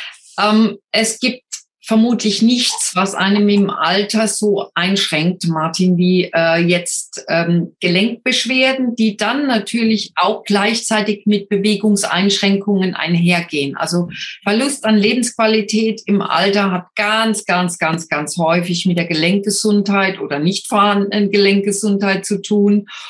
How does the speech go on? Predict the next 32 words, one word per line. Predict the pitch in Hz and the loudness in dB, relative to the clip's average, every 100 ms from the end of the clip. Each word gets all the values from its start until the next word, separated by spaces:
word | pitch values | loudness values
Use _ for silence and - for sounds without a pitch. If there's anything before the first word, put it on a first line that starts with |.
| - - - | -18 -20 -10
Und | - 208 | -2 0
das | 220 | 2
war | 247 254 | 0 0
für | 254 | 0
mich | 247 - | 0 0
einfach | 226 226 | 0 0
so | 226 226 | -2 0
ein | 220 | 0
Antrieb. | - 190 254 - 196 | 0 -2 -2 0 0
Also | - 180 196 | 0 0 0
wir | 202 - | 0 0
alle | 220 233 | 0 0
wollen | 226 233 226 | 0 2 2
ja... | 220 220 220 208 - 202 202 202 | 4 2 2 2 0 2 2 2
Äh, | 196 - _ _ _ _ - | -4 -12 _ _ _ _ -4
deswegen | 202 202 202 208 | -2 2 2 2
machst | 196 196 | 0 -2
du | 214 | 0
ja | 196 147 | 0 0
auch | 196 | 0
deine | - 226 220 214 | 0 2 2 2
Arbeit. | 202 208 214 214 | 0 0 0 0
Im | 170 185 | -4 -2
Endeffekt, | 196 202 220 202 - | 0 0 0 -2 -2
wir | 202 | 0
wollen, | 220 214 | 0 0
wir | 208 - - | -2 -2 -2
alle | 226 262 | 0 0
wollen | 247 240 226 | -2 0 0
ja | 226 - | 0 0
irgendwie | 214 233 226 196 226 226 233 - - - - | -2 0 -2 0 2 2 0 -4 -16 -18 -4
doch | 214 240 - - | 0 2 0 -6